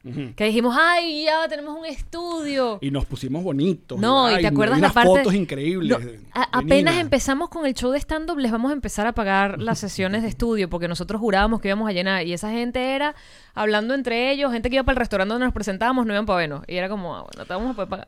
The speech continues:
Speaker 1: Bueno, Yamari y yo no hemos revisitado el episodio, más allá yo de buscar algunas clips para algún programa especial, pero no he visto el, el programa
Speaker 2: ¿No te has
Speaker 1: completo.
Speaker 2: sentado a verlo completo?
Speaker 1: Eh, tampoco yo me pongo a ver los programas. <laughs> Si ya los edito, a mí me da un poco de,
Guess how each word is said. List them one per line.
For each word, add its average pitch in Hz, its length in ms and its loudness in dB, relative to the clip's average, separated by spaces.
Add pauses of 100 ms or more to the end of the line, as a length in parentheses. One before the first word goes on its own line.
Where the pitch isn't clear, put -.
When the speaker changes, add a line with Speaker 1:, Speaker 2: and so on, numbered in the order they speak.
(160)
Speaker 1:
Bueno, 175 160 -2
Yamari 214 240 2
y 247 60 -4
yo 285 100 0
no 285 100 0
hemos 269 240 0
revisitado 170 640 2
el 190 80 -2
episodio, 147 760 -4
más 131 220 -6
allá 160 340 0
yo 156 340 0
de 156 140 0
buscar 131 380 -4
algunas 156 320 -4 (240)
clips 160 460 -2
para 127 180 -8
algún 139 320 -6
programa 147 260 -2
especial, 156 640 0
pero 165 180 4
no 190 100 2
he 202 140 6
visto 202 240 2
el, 185 240 -4
el 139 140 -6
programa 127 180 -6
Speaker 2:
¿No 220 100 2
te 233 60 2
has 240 80 4
Speaker 1:
completo. - 80 -2
Speaker 2:
sentado 262 160 2
a 254 40 4
verlo 254 140 2
completo? 240 280 -4
Speaker 1:
Eh, - 60 -16 (100)
tampoco 113 260 -10
yo 151 80 -4
me 156 80 -2
pongo 147 160 -4
a 139 40 0
ver 123 80 -4
los 107 100 -4
programas. 107 260 -8 (200)
<laughs> - 160 -20
Si 160 140 -6
ya 196 140 0
los 247 140 -2
edito, 160 440 -4
a 120 60 -12
mí 147 80 -2
me 170 100 0
da 180 80 -2
un 202 80 -4
poco 185 260 -6
de, 156 220 -4